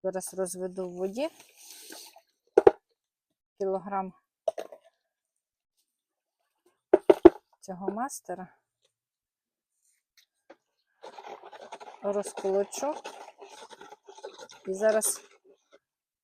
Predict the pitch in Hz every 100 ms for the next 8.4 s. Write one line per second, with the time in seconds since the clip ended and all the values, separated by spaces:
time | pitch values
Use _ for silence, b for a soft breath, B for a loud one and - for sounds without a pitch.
0 | _ - - - - - - - - -
1 | - - - - - - - - - 208
2 | 208 202 - 262 285 233 - 190 - 196
3 | 185 - 196 196 190 180 175 175 190 180
4 | 190 185 180 - _ _ _ - 220 190
5 | 175 165 - - 196 196 190 - - -
6 | _ - - - _ _ _ - - -
7 | _ _ - 185 190 220 220 190 185 196
8 | 185 190 - 254